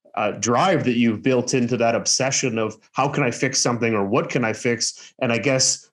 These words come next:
call it serendipitous that you met with your co-founder, you guys come up with this great plan, uh, work on this idea, really dig this through. Uh, I guess at that time you found a couple of other, uh, people that tied in that had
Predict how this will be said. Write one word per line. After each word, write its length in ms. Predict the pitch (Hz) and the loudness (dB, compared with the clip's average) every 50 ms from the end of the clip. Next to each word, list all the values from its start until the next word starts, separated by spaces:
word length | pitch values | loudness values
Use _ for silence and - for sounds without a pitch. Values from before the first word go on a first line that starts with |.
| _ _ - | _ _ -6
call 280 | - 147 135 135 131 | -2 0 2 2 2
it 200 | 127 107 - - - - | 2 0 -2 -6 -14 -8
serendipitous 680 | - - 151 139 127 123 139 135 139 123 123 117 - - | -4 -2 0 0 2 0 0 0 0 0 0 -2 -2 -2
that 100 | 131 - | -2 -2
you 140 | 117 117 | 0 0
met 280 | 113 117 123 131 131 - | 0 2 2 0 0 0
with 280 | 131 123 120 113 - 127 | 0 -2 -2 -2 -2 -4
your 120 | 110 110 | -4 -4
co-founder, 640 | 110 - 180 180 165 156 170 156 156 156 151 156 151 | -2 0 0 0 2 2 2 0 2 2 0 0 0
you 140 | 135 117 113 | 0 0 0
guys 260 | 117 127 120 117 - | 0 0 0 -2 -2
come 160 | - 139 123 | -4 -2 -2
up 160 | 120 123 123 | -2 -2 -2
with 140 | 127 117 - | -4 -8 -6
this 160 | 120 117 110 | -6 -6 -6
great 320 | - - 123 117 117 113 117 | -4 -2 0 0 0 -2 -2
plan, 500 | - 160 160 160 160 160 160 151 151 151 - _ _ - | -2 -2 0 0 0 0 -2 -2 -4 -8 -14 _ _ -4
uh, 120 | - 110 | -4 -2
work 340 | 113 113 127 139 139 135 139 | 0 0 0 0 0 0 0
on 120 | 139 131 131 | 0 2 2
this 200 | 127 123 - 135 | 2 2 2 2
idea, 640 | 127 123 117 104 120 120 120 120 123 120 120 - - _ - 127 | 2 2 0 0 0 2 2 2 2 0 -2 -6 -18 _ -4 -2
really 220 | 143 147 151 123 | 0 0 0 0
dig 280 | 113 131 135 131 120 113 | 0 0 0 0 0 -2
this 220 | 123 120 - - | -2 -2 -2 -4
through. 440 | - - 117 120 120 123 123 123 123 - - _ _ - | -4 -2 0 0 2 0 0 -2 -6 -18 -20 _ _ -4
Uh, 260 | - 110 110 107 - - - _ _ - | -2 0 0 -2 -4 -6 -16 _ _ -4
I 80 | - 151 | -2 0
guess 240 | 156 170 165 - | 0 0 0 0
at 80 | 151 147 | 0 0
that 180 | 143 147 156 147 | 0 0 0 0
time 220 | - 147 131 127 | 0 0 2 2
you 100 | 123 117 | 2 0
found 300 | - - 135 131 131 123 | 0 0 0 0 0 -2
a 20 | |
couple 340 | 120 - 143 127 - 131 123 | -2 -2 -4 -2 -2 -2 -2
of 120 | 120 117 113 | 0 0 0
other, 520 | 120 123 123 127 123 123 120 123 - - | 0 0 0 0 0 0 0 -2 -2 -4
uh, 120 | 131 131 | -6 -6
people 320 | 120 - 147 147 147 147 127 | -6 -2 -2 -2 0 0 0
that 160 | 117 - - | 0 -2 -4
tied 340 | - - 139 127 117 117 127 | -2 0 2 2 2 2 2
in 160 | 135 143 135 | 2 2 2
that 140 | 123 117 110 | 2 0 0
had 340 | 117 127 120 117 113 - | 0 0 0 0 -2 -4